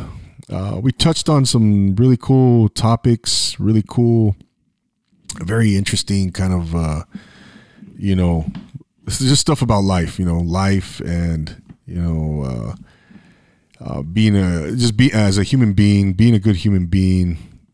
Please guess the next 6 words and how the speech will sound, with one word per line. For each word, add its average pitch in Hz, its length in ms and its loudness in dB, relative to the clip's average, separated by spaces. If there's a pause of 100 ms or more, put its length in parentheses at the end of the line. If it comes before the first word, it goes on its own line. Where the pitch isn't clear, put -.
(280)
experiences 104 680 2
as 87 180 0
a 82 60 -2
human 92 300 0
being. 90 440 -2 (880)
Um, 71 720 -8